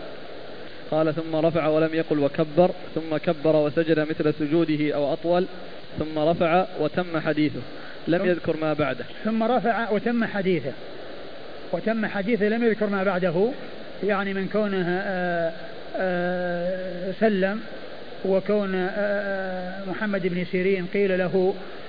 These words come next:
Speaker 2: "هل، آه، آه، محمد بن سيرين، آه، أنه لم يذكر و-، وسلم"، وأن محمد بن سيرين قيل له: "هل سلم؟" قال: "ما أحفظه من حديث أبي هريرة،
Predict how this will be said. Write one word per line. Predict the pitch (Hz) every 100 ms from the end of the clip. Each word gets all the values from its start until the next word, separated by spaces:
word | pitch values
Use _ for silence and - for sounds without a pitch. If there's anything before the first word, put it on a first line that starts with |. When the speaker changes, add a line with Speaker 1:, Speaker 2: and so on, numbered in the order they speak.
| - - -
Speaker 2:
"هل، | 156 170 202 185 180 -
آه، | 202 180 180 175 170 160 - - - - - - - 190 208
آه، | 202 202 190 190 196 202 196
محمد | 220 202
بن |
سيرين، | 185 202
آه، | 208 214 214 208 - -
أنه | 202 190
لم | 214 214
يذكر | 214 196 190
و-، | 208 202 208
وسلم"، | 185 196 190 190 180
وأن | 180 175 196 190 185
محمد | 175 196
بن | 180 170
سيرين | 190
قيل | 185 202
له: | 180 185 196 202
"هل | 185 175
سلم؟" | 202 196 190 - - - -
قال: | 202 202
"ما | 196
أحفظه | 202 202 185
من | 180
حديث | 185 180 180
أبي | 175
هريرة، | 170 196 185